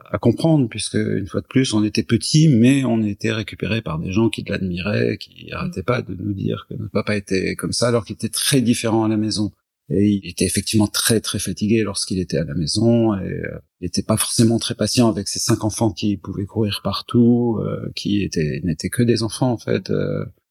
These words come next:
Speaker 1: et, euh, il imposait une autorité quand même qui nous faisait un peu peur. Enfin, moi, personnellement, euh, il me faisait un peu peur, euh, et je pense aussi, euh,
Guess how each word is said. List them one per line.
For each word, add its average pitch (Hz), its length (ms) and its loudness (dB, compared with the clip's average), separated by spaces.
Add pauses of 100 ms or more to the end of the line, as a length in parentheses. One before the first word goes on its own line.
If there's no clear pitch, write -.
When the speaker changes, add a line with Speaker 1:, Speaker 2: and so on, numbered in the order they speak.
(220)
Speaker 1:
et, 107 200 2
euh, 87 220 -6 (340)
il 113 180 4
imposait 120 340 4
une 117 80 4
autorité 110 460 -2
quand 110 140 -2
même 113 200 0
qui 104 160 -6
nous 104 120 0
faisait 113 420 2
un 101 200 -2
peu 113 180 -2
peur. 107 520 -2 (420)
Enfin, - 180 -2
moi, 117 460 0
personnellement, 107 800 0
euh, 98 100 -4
il 101 80 -6
me 104 40 -10
faisait 104 200 -4
un 107 80 -6
peu 98 100 -8
peur, 113 360 -2
euh, 101 420 -10
et - 20 -4
je - 140 -4
pense 110 240 0
aussi, - 380 -4
euh, 104 120 -12